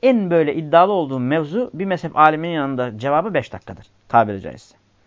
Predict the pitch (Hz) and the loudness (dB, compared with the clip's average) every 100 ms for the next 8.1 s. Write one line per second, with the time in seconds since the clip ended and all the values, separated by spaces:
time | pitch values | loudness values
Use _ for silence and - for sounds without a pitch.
0 | _ - 123 151 123 98 98 92 98 - | _ -2 0 2 -2 -6 -8 -8 -8 -4
1 | 196 214 139 120 _ _ 190 180 170 175 | -4 -2 -6 -8 _ _ -8 -4 -4 -2
2 | 175 151 156 160 165 165 147 139 143 151 | -2 0 0 0 -4 -4 -2 -4 -6 -10
3 | 180 - 214 160 120 113 95 95 - - | -10 -10 -8 -6 -2 -2 -2 -10 -18 -20
4 | - - 185 214 247 202 180 208 214 180 | -20 -8 -2 2 0 0 -4 -4 -4 -2
5 | 175 233 202 - 147 131 131 151 185 175 | -2 -2 -4 -6 -10 -6 -2 -2 -2 -6
6 | 165 175 - _ _ 170 165 160 160 175 | -4 -6 -8 _ _ -4 -2 -4 -4 0
7 | 165 165 156 143 147 127 127 117 110 139 | 0 -2 -2 -2 0 -4 -6 -6 -10 -16